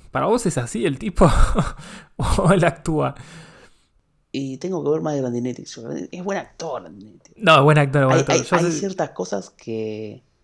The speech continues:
Speaker 2: que les, porque, por ejemplo, yo te puedo decir, eh, porque entiendo lo que decís. Porque
Speaker 1: Porque
Speaker 2: hay
Speaker 1: para
Speaker 2: act-,
Speaker 1: mí
Speaker 2: hay,
Speaker 1: le f-
Speaker 2: hay actores que agarran todos sus personajes y los hacen como es él.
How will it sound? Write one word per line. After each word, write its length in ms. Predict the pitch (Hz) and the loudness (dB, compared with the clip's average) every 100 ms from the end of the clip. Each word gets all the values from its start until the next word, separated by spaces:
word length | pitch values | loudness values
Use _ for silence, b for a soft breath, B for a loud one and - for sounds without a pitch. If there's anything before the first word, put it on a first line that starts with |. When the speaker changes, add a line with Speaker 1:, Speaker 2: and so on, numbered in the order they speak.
| _ _ _ _ _ | _ _ _ _ _
Speaker 2:
que 140 | - 123 | -6 -6
les, 260 | 123 127 - - _ | -6 -12 -16 -18 _
porque, 240 | 123 117 | -6 -4
por 140 | 123 123 | -2 -4
ejemplo, 300 | 120 107 101 | -4 -8 -8
yo 120 | 120 | -8
te 80 | 120 | -10
puedo 240 | - 117 | -6 -2
decir, 460 | 110 104 - 113 - _ _ _ _ b b b - | -2 -6 -8 -8 -8 _ _ _ _ b b b -8
eh, 320 | 113 104 98 - | -8 -8 -12 -10
porque 200 | 117 - | -10 -6
entiendo 240 | 117 147 | -4 0
lo 100 | 127 | 0
que 80 | 120 | 0
decís. 340 | 113 110 95 - - _ - _ _ _ | -2 -4 -14 -20 -20 _ -20 _ _ _
Porque 160 | - 120 | -12 -2
Speaker 1:
Porque 220 | 151 156 | 2 4
Speaker 2:
hay 60 | 143 | 6
Speaker 1:
para 120 | 170 | 6
Speaker 2:
act-, 40 | |
Speaker 1:
mí 60 | 202 | 6
Speaker 2:
hay, 40 | |
Speaker 1:
le 60 | 233 | 6
f- 140 | 214 - | 6 4
Speaker 2:
hay 120 | 160 | 4
actores 480 | 156 143 185 190 170 | 4 2 0 0 -2
que 220 | - 127 | -4 -4
agarran 560 | - 120 147 156 139 135 | -4 -2 -4 -2 -6 -4
todos 160 | 165 | -6
sus 100 | 151 | -6
personajes 480 | 131 113 135 160 - | -10 -6 -4 -6 -8
y 40 | 120 | -6
los 120 | 113 | -4
hacen 180 | 123 123 | -4 -4
como 220 | 117 113 | -2 -4
es 140 | 110 | -4
él. 200 | 104 98 | -8 -10